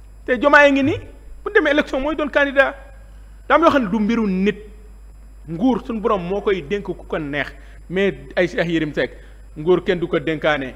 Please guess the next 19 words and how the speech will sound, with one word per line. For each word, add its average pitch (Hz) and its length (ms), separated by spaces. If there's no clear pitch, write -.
Nguur 180 220
kenn 190 140
du 185 80
ko 190 120
saraxe, 165 360
nguur 170 200
kenn 190 140
du 175 60
ko 165 120
sànni. 139 340
Non, 226 160
yooyu, 208 420
yooyu 208 160
waxi 202 200
nit 170 200
la. 135 120
Fokk 240 240
ñi 220 240
ëpp 247 160